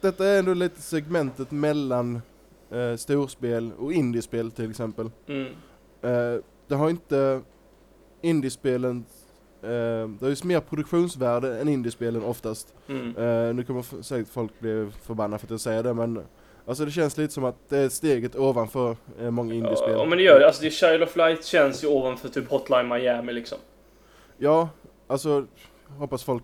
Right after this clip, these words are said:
Speaker 1: förstår mig rätt här, men,
Speaker 2: Vi,
Speaker 1: eh,
Speaker 2: det, vi, vi fokar bara på att det har med produktionsvärde att göra och inte med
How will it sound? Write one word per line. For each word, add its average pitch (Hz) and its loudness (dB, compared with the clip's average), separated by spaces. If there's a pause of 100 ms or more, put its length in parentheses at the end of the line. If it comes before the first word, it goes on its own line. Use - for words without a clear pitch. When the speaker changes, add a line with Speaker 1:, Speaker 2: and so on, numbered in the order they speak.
(160)
Speaker 1:
förstår 123 -4
mig 120 -4
rätt 123 -2
här, 113 -2
men, 113 -4 (600)
Speaker 2:
Vi, - -6
Speaker 1:
eh, 123 4
Speaker 2:
det, 156 6
vi, 160 2
vi 151 0
fokar 151 4
bara 147 12
på 143 6
att 135 4
det 143 0
har 139 6
med 123 -8
produktionsvärde 123 -2
att 131 -2
göra 123 2
och 127 0
inte 127 -10
med 123 -4